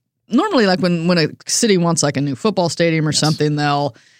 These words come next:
Speaker 1: stick a penny on the sales tax
Speaker 2: Right.
Speaker 1: temporarily or something to raise money for it. Imagine
Speaker 2: Right,
Speaker 1: five
Speaker 2: right.
Speaker 1: cents a day from every American using social media.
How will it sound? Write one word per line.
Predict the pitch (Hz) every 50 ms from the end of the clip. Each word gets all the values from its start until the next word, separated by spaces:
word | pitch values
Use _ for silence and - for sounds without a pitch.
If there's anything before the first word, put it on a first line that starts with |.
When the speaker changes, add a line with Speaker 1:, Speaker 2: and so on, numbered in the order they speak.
| _ _ -
Speaker 1:
stick | - - 196 156
a | 156
penny | - - 151 151 147
on | 143 135
the | 127 131
sales | - 180 170 165 160 -
tax | - 160 156 151 - -
Speaker 2:
Right. | -
Speaker 1:
temporarily | 147 135 - 143 151 151 147 143
or | 143
something | - - 135 127 123 127
to | 131
raise | 123 120 120 127
money | 143 151 160 156 151
for | - - - 147 151 147
it. | 147
Imagine | 143 151 151 156 147 151 147
Speaker 2:
Right, | - -
Speaker 1:
five | - 143
Speaker 2:
right. | 147 143
Speaker 1:
cents | - 147 147 143 -
a | 135
day | 147 147 143 139
from | - 143 151
every | 147 143 143 139
American | 139 135 123 127 139 139 151 151 151
using | 151 139 139 139
social | - - 147 139 - 139
media. | 135 135 135 143 151 160 160 160 156